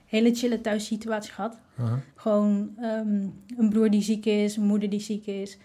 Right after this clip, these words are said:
Speaker 1: En ik, ik vertik het om, zeg maar, bij neer te leggen van, ja, ik zit in deze situatie en dat is het. Nee, van, ik, ik zit in deze si-,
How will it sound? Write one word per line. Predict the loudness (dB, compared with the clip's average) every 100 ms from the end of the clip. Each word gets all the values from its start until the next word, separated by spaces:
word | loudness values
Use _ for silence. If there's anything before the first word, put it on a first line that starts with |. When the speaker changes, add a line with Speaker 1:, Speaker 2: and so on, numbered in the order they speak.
| -20 -20 _ _ _
Speaker 1:
En | -10 -8 -6 -8 -10 -14 _ _ _ _ _ _ _ _ _ -4
ik, | -4 -4 -8 -18 -20 -20 _ _ _ _
ik | -6 0
vertik | 0 0 -2 -2 0
het | 0 -2 0
om, | 2 4
zeg | 4
maar, | 2 2 2
bij | 0
neer | 0 0
te | -4
leggen | -12 -14 -14
van, | -12 -10
ja, | -10 -12 -18 _ _ _ _
ik | -6
zit | -4 2
in | 2
deze | 2 -2
situatie | -10 -8 -4 -4 -6 -8
en | -10 -12 _ -20
dat | -8
is | -6 -6
het. | -12 -20 _ _ -20 -20 -6
Nee, | -4 -4
van, | -6
ik, | -6 -8 -14 -10
ik | -6
zit | -2 2
in | 4
deze | 4 0 -8
si-, | -8 -8